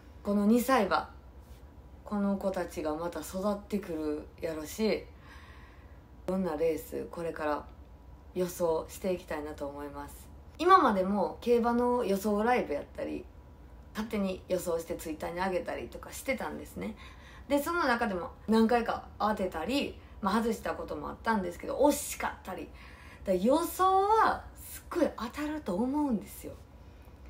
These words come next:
買い方だけをこれからいろいろ考えつつ、また懲りずに予想していきたいと思います。大金狙いたい。夢見る。まあ、これからちょこちょこ競馬の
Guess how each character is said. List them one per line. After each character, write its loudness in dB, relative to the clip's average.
買 -4
い -12
方 -4
だ -2
け 0
を 4
こ -2
れ 2
か -2
ら 0
い -2
ろ 6
い 0
ろ -2
考 -10
え -2
つ -8
つ、 0
ま 2
た 0
懲 4
り 6
ず 2
に -4
予 -6
想 -6
し -14
て -6
い -8
き -16
た -6
い -6
と -10
思 -10
い -10
ま -8
す。 -18
大 2
金 -4
狙 2
い -2
た 4
い。 -8
夢 2
見 -4
る。 0
ま 6
あ、 4
こ 6
れ 8
か 4
ら 6
ち -6
ょ -6
こ -2
ち -4
ょ 0
こ -4
競 4
馬 2
の 4